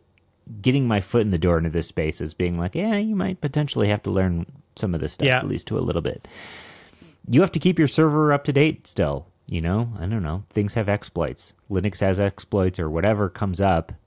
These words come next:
Speaker 1: whatever you're running, your, you, you still gotta keep this stuff, stuff up to date.
Speaker 2: Yeah, remember, remember Heartbeat?
Speaker 1: Yes.
Speaker 2: What was that? Five, six years ago, Heartbeat came out, and at the time, a lot of people were still managing their own Nginx. So we all had to figure out how to be sysadmins and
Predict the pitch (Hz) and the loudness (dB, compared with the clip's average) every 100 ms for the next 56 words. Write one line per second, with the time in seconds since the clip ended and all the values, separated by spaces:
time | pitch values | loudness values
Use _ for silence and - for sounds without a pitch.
0 | _ _ - 98 101 104 92 90 92 87 | _ _ -6 0 2 2 2 2 0 0
1 | 82 117 139 131 139 135 165 139 123 107 | -2 -4 -4 0 0 0 0 4 4 2
2 | - 110 95 - - 92 87 - - 110 | -2 0 -2 -2 2 2 2 -6 -2 0
3 | 92 87 - 90 76 71 - 127 143 185 | 2 0 0 -6 -4 -6 -8 -4 0 2
4 | 156 175 202 156 - 151 175 156 147 170 | 2 2 2 -2 0 0 2 2 4 2
5 | - 202 233 - _ _ 107 98 - _ | 0 -2 -2 -4 _ _ -4 -4 -8 _
6 | _ - 156 151 120 117 - _ _ - | _ -6 -2 -2 -2 -4 -6 _ _ -2
7 | 170 156 175 170 151 165 170 185 196 143 | -2 -2 -4 -2 0 0 0 0 0 2
8 | 160 - 180 - 165 156 170 190 127 127 | 0 -2 -6 -2 0 2 0 -2 -4 -4
9 | 151 - 143 180 147 - 127 131 151 156 | -4 -2 0 2 0 -4 -2 2 2 2
10 | 170 160 151 139 - 143 143 143 143 135 | 0 2 0 0 2 2 4 2 0 -2
11 | 135 131 139 135 123 135 127 127 139 156 | 0 2 2 2 0 0 0 0 0 -2
12 | - - - - 123 123 - _ _ _ | -10 -18 -10 -4 -2 -2 -8 _ _ _
13 | - 135 131 147 143 - 143 139 139 131 | -6 -2 0 0 -2 -2 0 2 2 0
14 | 135 139 - 156 156 135 127 131 135 135 | -2 -4 -2 -2 0 0 0 2 0 0
15 | 123 | -2